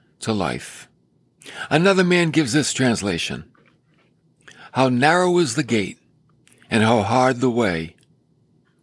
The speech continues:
which leads to life." And what makes it so hard? It's a narrow way that's compressed by pressure. That's why I said the Christian life, it's not that easy. No, it isn't.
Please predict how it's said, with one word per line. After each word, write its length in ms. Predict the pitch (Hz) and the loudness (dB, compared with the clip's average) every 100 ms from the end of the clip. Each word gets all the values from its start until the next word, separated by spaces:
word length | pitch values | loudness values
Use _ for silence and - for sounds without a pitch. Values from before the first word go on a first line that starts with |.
| - | -8
which 220 | 107 95 | -6 -4
leads 300 | 101 92 - | -6 -6 -8
to 80 | 85 | -8
life." 480 | - - - - _ _ _ _ - - | -10 -16 -20 -20 _ _ _ _ -20 -4
And 160 | 151 175 | 0 2
what 140 | 220 | 4
makes 240 | 226 226 175 | 2 0 -2
it 60 | |
so 220 | - 180 | -2 0
hard? 440 | 139 165 147 82 90 _ _ - - - - | 0 0 -2 -4 -8 _ _ -20 -20 -20 -2
It's 260 | 156 - | -2 0
a 80 | 160 | 0
narrow 600 | 147 156 185 220 220 180 | 0 2 2 2 2 2
way 640 | 147 160 180 120 107 120 - - - | 2 2 2 2 0 -4 -8 -20 -8
that's 200 | - 127 | -2 -2
compressed 760 | - 135 - - 156 110 - - - - - | -2 -6 -4 0 2 0 -4 -10 -20 -8 0
by 140 | 120 | 0
pressure. 560 | - - 113 - - - _ _ _ _ - - | 0 -4 -4 -4 -10 -14 _ _ _ _ -20 0
That's 220 | 185 - | 0 2
why 160 | 214 208 | 0 0
I 40 | |
said 240 | - 190 156 | 0 0 -2
the 80 | |
Christian 360 | - 190 - 175 | -2 -2 -2 0
life, 200 | 170 165 - - | 0 0 -4 -4
it's 180 | - | 0
not 180 | 220 262 | 2 2
that 160 | 240 202 | 2 2
easy. 440 | 226 247 170 156 - _ _ _ _ _ _ _ _ _ - | 2 2 0 -4 -12 _ _ _ _ _ _ _ _ _ 0
No, 220 | 190 196 | 2 4
it 80 | 190 | 2
isn't. 340 | 226 131 90 | 2 0 -4